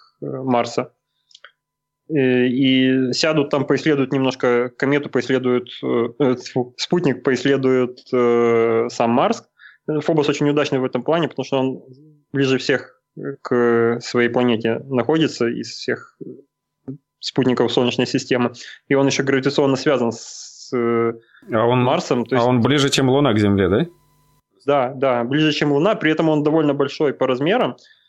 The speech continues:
Speaker 1: э, и тоже гравитационно связан, как Луна с Землей, то есть одной стороной все время. То есть наблюдать
Speaker 2: Мгм.
Speaker 1: можно будет, э, и, и быстро вращается. Вось-, за восемь часов делает круг, э, во-, и можно много рассмотреть.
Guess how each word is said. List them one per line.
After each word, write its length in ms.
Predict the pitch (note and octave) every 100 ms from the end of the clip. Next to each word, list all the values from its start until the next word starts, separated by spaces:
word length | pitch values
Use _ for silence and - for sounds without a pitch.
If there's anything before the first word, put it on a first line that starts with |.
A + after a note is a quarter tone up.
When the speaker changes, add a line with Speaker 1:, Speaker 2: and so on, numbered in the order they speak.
| _ _ _ E3+
Speaker 1:
э, 400 | C#3 B2+ B2 B2
и 680 | - D3 C#3 C#3 C3+ C3+ C3 A#2+ - - _ D#3 D3+ D#3+ -
тоже 220 | F#3 F3+
гравитационно 540 | D3+ C#3+ C#3+ E3 E3
связан, 320 | D#3 E3 D3+
как 160 | C#3+ C#3
Луна 260 | D3 D3+ B2+
с 60 |
Землей, 260 | C3 C#3+ F3+
то 80 | C#3
есть 120 | D3
одной 180 | C#3+ D3
стороной 360 | D3+ D3 C#3+
все 140 | A#2 C3
время. 280 | B2+ A#2 A#2
То 120 | C3
есть 120 | -
наблюдать 440 | D3+ C#3 C#3+ C#3+ D3
Speaker 2:
Мгм. 80 | D3
Speaker 1:
можно 200 | C3 C3
будет, 300 | C3+ C3 - _ _ _ _ -
э, 160 | C3 B2+
и, 300 | D#3 D3+ E3
и 40 |
быстро 300 | E3 E3 D#3+
вращается. 460 | D3+ D3 C#3 A#2+ - C#3 -
Вось-, 440 | C#3+ C3+ B2+ C#3 C#3
за 180 | C3 C3+
восемь 220 | C#3 B2
часов 260 | - C#3 B2
делает 320 | B2 B2 B2
круг, 260 | F#3 F#3+ - - - _ _ _ _ _ _ -
э, 240 | B2+ A#2+
во-, 240 | A#2 A#2+ A#2+
и 200 | D#3 C#3
можно 300 | C3+ C3+ B2+
много 340 | C3 C#3 B2+
рассмотреть. 560 | B2+ C#3+ C3+ F#3 A3+